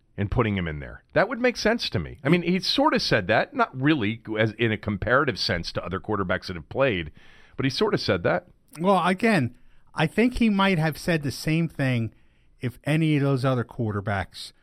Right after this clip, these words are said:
Speaker 2: were here in Washington in their first year. I think Joe just may be concerned about the position.
Speaker 1: Maybe.
Speaker 2: And, and, and, and, but I also think that one thing that you don't like that I think he's, he's taken seriously
Speaker 1: The
Speaker 2: is,
Speaker 1: schedule.
Speaker 2: is the schedule.
Speaker 1: Yeah.
Speaker 2: I mean, if they were,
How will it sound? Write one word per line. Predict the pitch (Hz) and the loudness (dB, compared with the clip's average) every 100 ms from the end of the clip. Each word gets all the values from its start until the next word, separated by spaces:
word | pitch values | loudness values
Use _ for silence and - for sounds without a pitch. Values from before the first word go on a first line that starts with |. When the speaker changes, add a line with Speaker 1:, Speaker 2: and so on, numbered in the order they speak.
| _ - | _ -10
Speaker 2:
were | 123 110 | -2 0
here | 120 113 | 2 0
in | 110 104 | 0 -2
Washington | 104 104 - 104 104 98 | -2 -4 -6 -6 -6 -4
in | 95 | -4
their | 95 | -6
first | - 113 95 - | -6 -6 -6 -6
year. | 120 | -4
I | |
think | 196 285 247 | -2 -2 -2
Joe | 139 139 151 | 2 2 2
just | 156 - | -4 -2
may | 127 | -2
be | 127 120 | 0 -2
concerned | 147 120 - 226 262 _ _ _ _ _ _ _ _ | -4 -4 0 0 0 _ _ _ _ _ _ _ _
about | 127 143 135 135 | -6 0 0 0
the | 139 | -4
position. | 139 120 208 - 113 | -4 0 0 0 2
Speaker 1:
Maybe. | 135 131 139 - _ - | 2 0 -6 -12 _ -4
Speaker 2:
And, | 131 | -2
and, | 143 147 147 | 2 0 2
and, | 175 180 | 0 2
and, | 165 208 160 - | 2 0 0 2
but | 220 | 6
I | 214 | 8
also | 233 311 - 311 | 10 10 8 2
think | - 160 151 | 4 4 4
that | 117 143 | 0 2
one | 208 | 2
thing | 208 214 190 | 2 2 2
that | 156 | 2
you | 202 | 2
don't | 196 147 | 2 2
like | 208 320 196 - _ _ _ _ _ _ | 6 6 4 -4 _ _ _ _ _ _
that | 147 147 | 0 2
I | 151 | 2
think | 196 190 - | 2 -2 -2
he's, | 160 - | -8 -4
he's | 135 170 | -4 -4
taken | - 175 160 127 | -2 -2 -2 -6
seriously | - 233 311 262 - 117 | -4 -2 0 -2 -4 -4
Speaker 1:
The | 120 | -2
Speaker 2:
is, | 139 | 2
Speaker 1:
schedule. | 139 131 90 65 - | 4 4 2 -10 -8
Speaker 2:
is | 131 - | -6 -2
the | |
schedule. | - - 269 370 285 - | -2 6 6 6 2 0
Speaker 1:
Yeah. | 78 67 - - - | -8 -14 -16 -18 -2
Speaker 2:
I | 180 | 2
mean, | 214 214 | 4 4
if | 202 | 4
they | 226 | 4
were, | 262 240 | 6 6